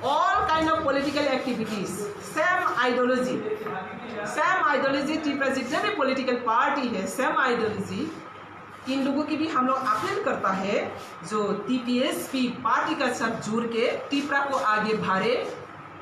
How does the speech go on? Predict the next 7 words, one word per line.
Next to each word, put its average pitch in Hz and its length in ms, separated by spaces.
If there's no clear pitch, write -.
करप्शन 415 500
मुक्त 320 300
राज्य 214 560
बने 220 440
और 262 160
त्रिपुरा 269 380
को 214 420